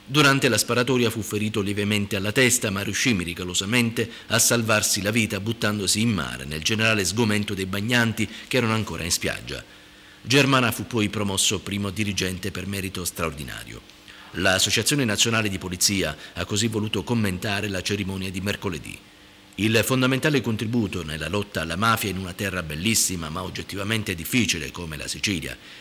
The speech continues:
il suo coraggio, l'impegno disinteressato e l'autentica passione civile che fino alla fine della carriera hanno continuato ad animarne l'operato,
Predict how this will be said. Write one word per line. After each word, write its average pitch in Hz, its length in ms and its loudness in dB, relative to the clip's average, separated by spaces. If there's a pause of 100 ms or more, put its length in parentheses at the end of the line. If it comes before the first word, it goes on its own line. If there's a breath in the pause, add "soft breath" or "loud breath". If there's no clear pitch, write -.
(140)
il 104 140 0
suo 139 180 6
coraggio, 104 560 2 (140 loud breath)
l'impegno 139 440 4
disinteressato 101 1000 2
e 101 80 2
l'autentica 92 680 2
passione 95 380 0
civile 101 440 2
che 71 140 -6
fino 139 300 0
alla 107 100 2
fine 120 240 0
della 98 220 0
carriera 101 480 2
hanno 82 220 -4
continuato 110 720 0
ad 101 280 -2
animarne 104 640 0
l'operato, 123 560 2